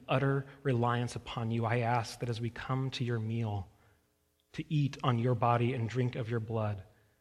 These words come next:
that that would change, that we would begin to have a deeper trust in your goodness and love.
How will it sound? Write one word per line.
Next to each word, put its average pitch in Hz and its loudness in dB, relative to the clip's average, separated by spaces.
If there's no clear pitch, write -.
that 120 -16
that 123 -2
would 117 -2
change, 107 -2
that 143 -8
we 127 0
would 120 0
begin 113 -2
to 113 -4
have 110 -2
a 110 -2
deeper 120 -4
trust - -4
in 120 -2
your 113 -2
goodness 117 -4
and 107 -4
love. 98 -6